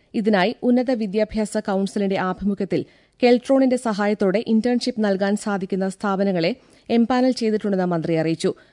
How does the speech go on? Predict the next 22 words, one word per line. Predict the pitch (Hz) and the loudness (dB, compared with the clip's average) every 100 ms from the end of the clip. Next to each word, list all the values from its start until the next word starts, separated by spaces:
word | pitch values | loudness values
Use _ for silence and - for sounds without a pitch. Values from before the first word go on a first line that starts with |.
| _ _ | _ _
കുന്നമംഗലം | 262 262 269 254 240 233 | 4 4 4 4 4 4
ഗവൺമെന്റ് | 202 202 208 214 | 4 4 2 0
ആർട്സ് | 196 202 - | -2 -2 0
ആൻഡ് | 220 | -2
സയൻസ് | - 196 196 - | 0 -2 -2 0
കോളേജിൽ | 202 190 196 | 0 2 0
നിർമ്മിച്ച | 190 175 185 220 | 0 0 -2 -4
പുതിയ | 202 196 202 | -2 0 0
അക്കാദമിക | 185 196 190 196 185 | -2 -4 -2 0 -2
ബ്ലോക്ക്, | 165 170 196 - - | 0 0 0 -4 -6
കാന്റീൻ, | 214 196 196 190 226 214 | -2 0 0 0 -2 -2
പെൺകുട്ടികളുടെ | 202 208 202 202 196 | -2 0 0 0 -2
ഹോസ്റ്റൽ, | 190 185 - 190 - | -2 -4 -2 -6 -4
ഓപ്പൺ | 190 196 208 | -6 -4 0
എയർ | 208 - | -2 -2
ഓഡിറ്റോറിയം, | 190 190 185 190 170 226 - _ _ _ 226 | -4 -4 -2 0 0 -2 -6 _ _ _ -6
ഉഷു | 220 262 | -2 -2
പ്ലാറ്റ്ഫോം | 254 220 196 214 - | -2 -2 -2 -4 -4
എന്നിവ | 185 185 | -2 0
ഉദ്ഘാടനം | 180 185 214 202 185 | -2 -2 -4 -4 -4
ചെയ്യുകയായിരുന്നു | 185 175 170 165 143 151 - | -2 -4 -2 -4 -4 -8 -8
മന്ത്രി. | 160 156 165 | -6 -4 -6